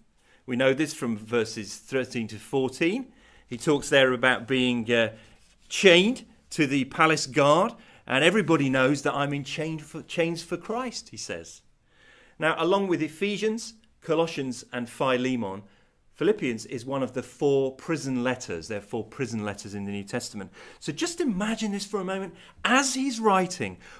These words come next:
Paul is chained to a grumpy Roman guard, one of the Praetorian guards, literally in chains,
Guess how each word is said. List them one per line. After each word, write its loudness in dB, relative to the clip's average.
Paul 8
is -2
chained 0
to 0
a -2
grumpy -4
Roman 0
guard, -2
one -4
of -8
the -8
Praetorian -10
guards, -8
literally -2
in -6
chains, -10